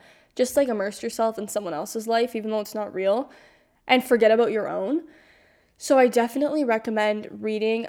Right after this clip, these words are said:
I am trying to get into self-help books 'cause I've read a couple and they did help, but I'm more of, like, a romance girl. I love romance books. Don't know why,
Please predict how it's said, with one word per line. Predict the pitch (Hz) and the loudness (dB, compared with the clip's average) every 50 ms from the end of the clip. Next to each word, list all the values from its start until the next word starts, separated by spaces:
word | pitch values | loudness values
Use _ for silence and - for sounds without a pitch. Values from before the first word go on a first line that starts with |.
| - - | -2 0
I | 233 233 240 240 240 - - - | 2 4 4 4 2 2 0 -2
am | 247 240 | -4 -4
trying | 233 - 247 214 214 214 | -4 -2 0 0 0 2
to | 240 | 2
get | 233 254 247 | 2 2 2
into | 254 254 254 - | 2 2 0 -4
self-help | 269 - - 254 254 247 - 269 262 254 254 - | -6 -4 -2 -2 -2 0 0 0 -2 0 0 0
books | 277 277 285 285 - - | -2 0 -2 -2 -6 -12
'cause | - - 240 226 220 220 214 - - | -6 -2 0 2 2 0 -2 -2 -2
I've | 233 233 214 214 | -2 -2 2 2
read | 233 254 302 | 4 4 4
a | 339 330 | 2 0
couple | - - 208 208 - 214 220 226 226 - | -2 -4 -6 -4 -2 -2 -2 -2 -4 -4
and | - 226 220 220 | -6 -6 -4 -2
they | 226 233 | -2 -2
did | 208 277 311 359 | -2 -2 -2 -4
help, | - - - - 71 - 123 - _ - - _ _ _ _ _ | -4 -6 -6 -6 -6 -6 -8 -10 _ -20 -20 _ _ _ _ _
but | - 240 233 220 196 147 - - - _ _ _ _ _ _ - | 0 2 4 4 4 0 -2 -8 -18 _ _ _ _ _ _ 0
I'm | - 285 359 370 302 | 2 4 6 6 6
more | 254 240 240 | 6 6 4
of, | 240 214 | 2 2
like, | 226 220 220 | 0 0 -2
a | 214 208 | -2 -2
romance | 208 214 214 214 226 233 247 254 254 - | -2 -2 -2 -2 -4 -4 -4 -6 -8 -10
girl. | - - 285 277 285 294 311 330 339 330 311 | -6 -4 -2 0 0 0 -2 -2 -6 -8 -8
I | - 226 220 220 | -6 -4 -2 -2
love | 220 214 214 220 220 214 220 226 214 | -2 -2 -2 0 0 0 0 -2 -2
romance | 214 214 214 220 226 226 240 240 - | -4 -4 -4 -6 -6 -8 -8 -10 -8
books. | - - 285 294 330 320 - - - - _ _ _ _ _ _ _ _ _ _ - | -6 -4 -2 -2 -2 -4 -8 -16 -18 -18 _ _ _ _ _ _ _ _ _ _ -4
Don't | - 277 311 | -2 -2 0
know | 359 392 | 0 0
why, | 320 240 214 196 196 - - 247 254 | -2 -2 -2 -4 -6 -8 -8 -10 -12